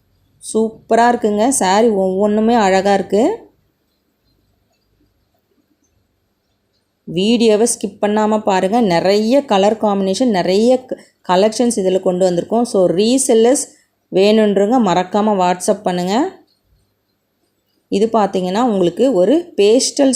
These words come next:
ஷேட்ல கொண்டு வந்திருக்கோம். இந்த ஷே-, டிசைன் வந்து ஃபுல்லுமே பேஸ்டல் ஷேட்ல இருக்கு. நல்ல ஒரு பேபி பிங்க்ல ஃப்ளவர் பேட்டர்ன் வச்சு வந்திருக்குங்க. அதுல அந்த சாட்டின்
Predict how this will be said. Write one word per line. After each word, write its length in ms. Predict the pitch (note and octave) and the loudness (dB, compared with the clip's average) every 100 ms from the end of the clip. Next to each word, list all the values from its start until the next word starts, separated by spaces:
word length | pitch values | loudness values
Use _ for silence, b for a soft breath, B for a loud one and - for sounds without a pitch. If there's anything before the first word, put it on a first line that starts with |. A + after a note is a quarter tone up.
| - | -2
ஷேட்ல 360 | F3+ F3 F3+ G#3+ | -2 -2 0 0
கொண்டு 300 | F3 E3 F3 | 0 0 -2
வந்திருக்கோம். 360 | D#3 D3+ G3 D4+ | -2 -4 -4 -2
இந்த 380 | F3 F#3+ F#3+ F#3 | -2 0 0 0
ஷே-, 100 | F3 E3+ D#3+ D#3 D3+ | 0 2 2 2 0
டிசைன் 340 | D#3 D#3 F#3+ G3+ | -2 -2 -2 0
வந்து 220 | D#3+ F#3+ | -2 -4
ஃபுல்லுமே 460 | - G3 G3 G3 G#3 G3+ | -4 -2 0 0 -2 -2
பேஸ்டல் 400 | F3+ F3+ F3+ F#3 F3 | -2 -2 -2 -4 -2
ஷேட்ல 220 | E3+ D#3+ | -2 -2
இருக்கு. 260 | D#3 - E4+ B B B | -4 -4 -4 B B B
நல்ல 400 | - F3 G#3+ B3+ | -2 2 2 2
ஒரு 220 | F3+ F3+ G3+ | 2 0 0
பேபி 480 | D#3+ F#3 G#3+ A#3 - | 0 2 2 0 -4
பிங்க்ல 400 | G3+ G#3 A3 F#3+ D#4 - _ _ _ _ | -4 -4 -2 -2 -2 -4 _ _ _ _
ஃப்ளவர் 320 | F3+ E3+ F#3+ | 0 2 0
பேட்டர்ன் 280 | F#3+ D#3+ E3 | 0 -4 -4
வச்சு 300 | D3+ - E3+ | -6 -4 -6
வந்திருக்குங்க. 420 | D3+ D#3 D3 D3 G#3+ E4+ _ _ _ _ _ _ _ | -4 -6 -8 -6 -6 -8 _ _ _ _ _ _ _
அதுல 280 | F3 G3 G#3 | 0 2 2
அந்த 160 | G3 G3 | 0 -2
சாட்டின் 480 | F#3+ G3+ G#3+ C4 | -2 -2 0 0